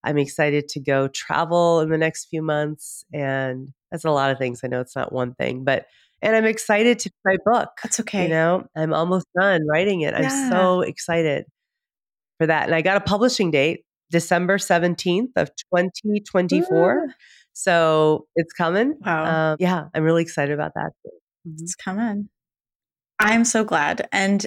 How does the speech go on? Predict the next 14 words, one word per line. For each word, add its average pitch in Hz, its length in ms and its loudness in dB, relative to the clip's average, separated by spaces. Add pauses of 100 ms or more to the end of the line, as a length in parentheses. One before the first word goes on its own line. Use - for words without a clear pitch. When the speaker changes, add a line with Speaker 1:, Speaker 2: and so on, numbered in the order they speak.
Speaker 2:
it 196 140 4
is 196 240 2 (320)
okay 202 460 2
to - 120 -10
share 165 220 0
more 160 160 0
than 160 100 -2
one 160 180 0
thing. 170 320 0
Speaker 1:
<laughs> - 60 -4 (240)
Speaker 2:
You 202 120 -2
know, - 180 0
I 196 160 -2
think 175 400 -8